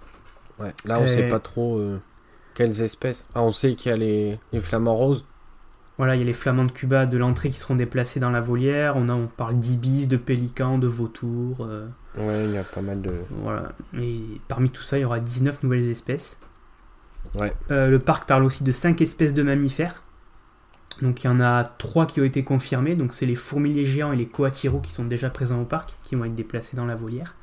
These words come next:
Speaker 2: Et
Speaker 1: Ouais.
Speaker 2: le parc a aussi annoncé des singes hurleurs.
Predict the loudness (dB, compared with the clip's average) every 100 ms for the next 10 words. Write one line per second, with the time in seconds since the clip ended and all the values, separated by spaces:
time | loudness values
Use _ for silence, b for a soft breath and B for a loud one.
0 | B B B B -20 -20 -4 2 4 4
1 | 4 2 4 4 4 2 2 2 2 0
2 | 2 2 2 0 -2 -6